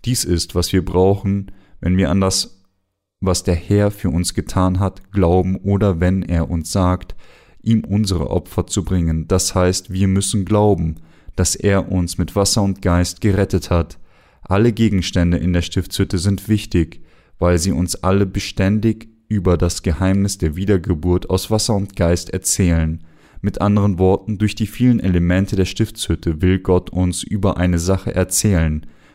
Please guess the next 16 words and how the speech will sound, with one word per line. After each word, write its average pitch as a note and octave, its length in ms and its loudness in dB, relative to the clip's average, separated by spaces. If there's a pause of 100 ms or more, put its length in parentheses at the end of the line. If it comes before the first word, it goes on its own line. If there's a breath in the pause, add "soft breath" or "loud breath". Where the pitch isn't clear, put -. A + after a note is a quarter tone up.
(100)
nämlich F2+ 680 2
das G#2 240 2
Evangelium F#2+ 800 0
des D2+ 240 -6
Wassers F2 460 0
und D#2 300 -4
des - 200 -2
Geistes. F2 800 0 (2000 soft breath)
Für - 240 -2
unseren A#2 360 4
Glauben G2 400 4
ist - 160 -6
sein F#2+ 160 2
Fundament G2 600 0
sehr - 260 0
entscheidend. E2 840 -2